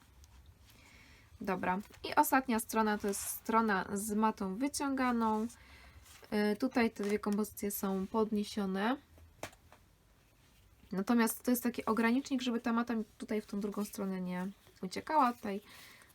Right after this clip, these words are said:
są dwa miejsca na zdjęcie i podsuwamy tutaj. I to już jest koniec albumu. Tutaj, tak jak widzicie, z tyłu jest tylko już ta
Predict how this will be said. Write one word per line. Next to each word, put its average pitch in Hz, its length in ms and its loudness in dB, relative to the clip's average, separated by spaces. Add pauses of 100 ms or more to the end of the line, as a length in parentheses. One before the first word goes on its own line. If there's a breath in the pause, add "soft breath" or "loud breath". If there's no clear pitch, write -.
są 92 400 -4 (240)
dwa 190 340 -4
miejsca 185 420 -6
na 247 240 0
zdjęcie 214 920 -2 (520)
i 254 120 -2
podsuwamy 185 800 -6
tutaj. - 320 -12 (640)
I - 40 0
to 403 100 4
już 302 140 0
jest 220 160 0
koniec 214 400 -2
albumu. 185 560 -4 (480 loud breath)
Tutaj, 247 260 -2
tak 220 180 -2
jak 202 80 -4
widzicie, 202 260 -2
z - 120 -8
tyłu 202 220 2
jest - 320 -6
tylko 233 380 2
już 190 320 0
ta 175 480 -2